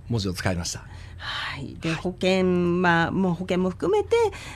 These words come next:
Speaker 2: あの、一人の人生し-、設計、まあ、一人とかご家族の人生設計を、
Speaker 1: はい。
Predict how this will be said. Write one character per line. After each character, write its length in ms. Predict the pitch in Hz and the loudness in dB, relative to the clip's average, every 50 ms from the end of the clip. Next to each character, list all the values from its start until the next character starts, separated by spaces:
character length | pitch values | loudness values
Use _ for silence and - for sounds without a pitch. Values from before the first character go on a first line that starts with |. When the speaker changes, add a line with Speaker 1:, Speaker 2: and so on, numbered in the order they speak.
| - | -2
Speaker 2:
あ 100 | - 180 | 2 4
の、 680 | 185 170 156 151 151 143 135 135 131 127 110 92 73 69 | 4 4 4 4 4 2 2 2 0 0 -2 -4 -6 -8
一 200 | 80 - - 165 | -8 -4 -2 -2
人 120 | 139 131 127 | 0 0 0
の 160 | 123 127 147 | -2 -2 -2
人 240 | - 165 160 160 151 | 0 2 2 2 2
生 240 | - - 156 151 151 | 0 -2 -4 -2 -4
し-、 240 | - - 160 151 - - - - - - - - - | -4 -4 -6 -6 -8 -10 -18 -18 -18 -18 -18 -16 -14
設 280 | - - - 202 190 - - | -4 0 2 2 2 0 -2
計、 200 | - 123 131 104 - | -6 -4 -4 -4 -2
ま 80 | 135 151 | -4 -4
あ、 20 | |
一 180 | 147 - - 147 | -4 -2 -2 -2
人 160 | 123 107 - | -2 -2 -4
と 120 | - 180 | -4 -6
か 160 | 165 135 135 - - | -6 -6 -8 -10 -8
ご 140 | - - 143 | -6 -6 -4
家 120 | - - 143 | -4 -4 -6
族 220 | - 147 - 123 | -6 -8 -6 -6
の 140 | 123 131 151 | -4 -4 -4
人 180 | 151 143 147 | -4 -4 -4
生 160 | 151 - 147 143 | -6 -6 -8 -8
設 220 | 143 - 175 - - | -6 -8 -8 -10 -8
計 200 | - 208 226 226 | -6 -4 -2 -2
を、 100 | 254 381 523 554 494 320 185 | -2 0 0 0 0 0 -2
Speaker 1:
は 160 | - - 101 | -2 -2 -2
い。 100 | 85 | -2